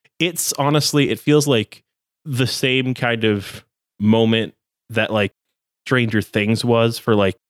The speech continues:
boys that play D and D, but for, like, girls that, like,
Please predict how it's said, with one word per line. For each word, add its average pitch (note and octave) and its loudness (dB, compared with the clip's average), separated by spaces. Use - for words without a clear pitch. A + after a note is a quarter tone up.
boys A2 4
that A2+ -2
play G#2+ 0
D G2+ 0
and F#2+ 0
D, G2+ 0
but G#2 -2
for, G#2+ 0
like, F#2 -2
girls G2+ 2
that, G#2 0
like, - -6